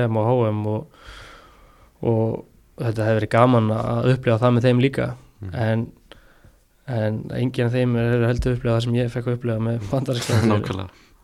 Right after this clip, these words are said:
Speaker 2: Var ekki bara, þú veist, overall skemmtileg upplifun?
Speaker 1: Jú, mjög. Og það er líka leiðilegt að,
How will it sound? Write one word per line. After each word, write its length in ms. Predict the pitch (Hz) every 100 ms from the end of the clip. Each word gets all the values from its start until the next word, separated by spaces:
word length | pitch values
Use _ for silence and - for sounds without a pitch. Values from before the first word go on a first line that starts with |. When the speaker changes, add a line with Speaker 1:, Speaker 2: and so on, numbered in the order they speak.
| _ _ - -
Speaker 2:
Var 180 | - 98
ekki 100 | 98
bara, 200 | 113 110 95
þú 180 | - 107
veist, 300 | 104 - -
overall 560 | - 120 117 120 123 113 - - - _ _ _ _
skemmtileg 460 | - 117 104 113 110
upplifun? 220 | - 92 - - - - - -
Speaker 1:
Jú, 220 | - 131 117
mjög. 380 | 117 135 98 -
Og 480 | - 120 110 - - - - -
það 100 | -
er 80 | 110
líka 200 | 117 120
leiðilegt 460 | 117 123 127 123 127
að, 80 | 120